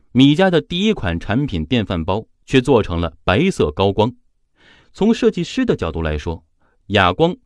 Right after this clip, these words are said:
可能是更文艺、更小清新的，但是中国大多数人的家庭中，厨房的环境都很重油，哑光的材料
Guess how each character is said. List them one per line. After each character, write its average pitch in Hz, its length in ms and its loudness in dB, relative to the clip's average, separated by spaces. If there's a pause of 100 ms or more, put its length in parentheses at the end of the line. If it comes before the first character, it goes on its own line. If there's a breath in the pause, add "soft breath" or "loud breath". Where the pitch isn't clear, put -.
可 127 160 -2
能 160 160 -2
是 151 340 -6
更 175 180 0
文 95 200 -4
艺、 165 200 -4 (140 soft breath)
更 165 180 2
小 76 220 -8
清 120 180 -4
新 156 200 -6
的， - 140 -16 (580)
但 101 160 -4
是 87 160 -10 (240 soft breath)
中 208 240 0
国 120 180 2
大 151 260 -4
多 180 180 -2
数 127 140 -8
人 90 120 -4
的 98 80 -4
家 98 180 -2
庭 82 180 -6
中， 87 220 -8 (360 soft breath)
厨 - 280 -2
房 - 180 -4
的 143 80 -2
环 95 240 -4
境 151 160 -4 (180)
都 190 200 2
很 80 160 -6
重 101 180 -2
油， 80 220 -6 (720 soft breath)
哑 139 240 4
光 196 120 0
的 185 80 2
材 127 220 -4
料 151 220 -6